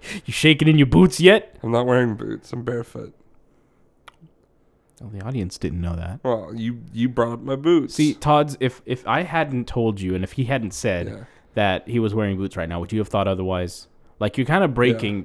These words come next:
Speaker 1: the, the, the majesty of the moment. The, the, you're really breaking their suspension of disbelief that they
Speaker 2: It's a
Speaker 1: come
Speaker 2: fair
Speaker 1: into
Speaker 2: point.
Speaker 1: watching,
Speaker 2: It's a fair
Speaker 1: to
Speaker 2: point.
Speaker 1: come into
Speaker 2: Every,
Speaker 1: listening here.
Speaker 2: every podcast I listen to, I immediately assume they're all wearing boots.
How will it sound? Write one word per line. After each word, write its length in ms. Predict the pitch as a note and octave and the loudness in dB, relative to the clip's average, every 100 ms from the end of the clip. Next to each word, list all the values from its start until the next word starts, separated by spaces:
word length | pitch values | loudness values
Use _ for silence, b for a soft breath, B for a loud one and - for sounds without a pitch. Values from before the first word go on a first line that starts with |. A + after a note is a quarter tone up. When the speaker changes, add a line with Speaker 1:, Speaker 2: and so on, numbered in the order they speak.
| - | -6
Speaker 1:
the, 140 | F#2+ | -6
the, 300 | - G2 F2+ - | -4 -4 -6 -6
the 120 | G2 | -6
majesty 540 | F#2+ G2+ G#2+ G2 - | -2 -2 -2 -4 -6
of 120 | G2 F#2 | -6 -4
the 60 | |
moment. 300 | F2+ F2+ E2 | -6 -6 -8
The, 100 | - | -8
the, 160 | E2 E2+ | -8 -6
you're 260 | A2 A#2 A#2 | -4 -4 0
really 400 | C#3+ F#3+ F#3 - B - | 4 6 6 0 B -4
breaking 320 | D3+ E3+ F#3 | 0 2 2
their 120 | D3 | 0
suspension 520 | C3+ C3 - B2 B2 A#2+ | 0 -2 -2 -2 0 -2
of 140 | G#2 | -2
disbelief 440 | G#2 - G#2+ B2 G#2 | -2 -2 0 0 0
that 100 | F#2+ | -4
they 60 | |
Speaker 2:
It's 80 | F#2+ | -2
a 20 | |
Speaker 1:
come 160 | C#3+ C#3+ | 4 4
Speaker 2:
fair 80 | C#3 | 6
Speaker 1:
into 160 | B2 | 6
Speaker 2:
point. 140 | A#2 G2+ | 4 2
Speaker 1:
watching, 340 | A2 A#2 - | 0 -2 -4
Speaker 2:
It's 80 | C#3 | -4
a 40 | |
fair 140 | A#2 C#3 | 0 0
Speaker 1:
to 40 | |
Speaker 2:
point. 160 | G2+ B2 | 2 0
Speaker 1:
come 100 | C3 | 2
into 120 | B2+ | 4
Speaker 2:
Every, 140 | B2+ C#3+ | 4 4
Speaker 1:
listening 240 | C3+ A#2+ | 2 0
here. 180 | F2+ F#2+ | -4 -6
Speaker 2:
every 240 | C3+ C3+ C3 | -2 0 -2
podcast 680 | - B2 A#2 A#2+ A2+ - A#2 | -2 -4 -4 -6 -6 -6 -8
I 60 | |
listen 340 | A2+ A2+ G#2+ A#2 | -6 -8 -10 -14
to, 200 | - G#2+ | -8 -6
I 240 | A2 F#2+ - _ _ | -6 -10 -16 _ _
immediately 800 | B2 A2+ A#2 C3 C3 A#2+ G2 A2+ | -6 -2 2 2 2 0 -2 -2
assume 460 | G#2+ - - G#2+ G#2 | -2 -4 -4 -4 -4
they're 200 | G#2 F#2+ | -6 -6
all 180 | F#2+ G2+ | -6 -6
wearing 300 | G2+ G#2 G#2+ | -8 -8 -10
boots. 540 | - F#2 - - - | -10 -12 -14 -20 -20